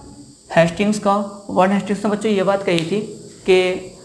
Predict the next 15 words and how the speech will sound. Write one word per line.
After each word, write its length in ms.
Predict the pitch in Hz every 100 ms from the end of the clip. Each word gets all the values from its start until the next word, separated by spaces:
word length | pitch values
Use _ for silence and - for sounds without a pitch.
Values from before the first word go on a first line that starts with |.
| - -
अ, 320 | 165 160 160
लॉर्ड 280 | 160 170 180
मैकार्टनी 560 | 175 165 170 170 180
के 100 | 180
बारे 200 | 180 170
में 120 | 160 175
इसके, 220 | - 196 214 - - - - -
ठीक 120 | 190
है, 80 | 165 - - - - -
कि 520 | 202 196 190 - - 190
जॉर्ज 320 | 160 214 226
मैकार्टनी 540 | 202 180 185 180 202 226 208 - - -
कैसा 300 | - 185 185
व्यक्ति 360 | 214 185 - 208
है, 480 | 180 185 220 -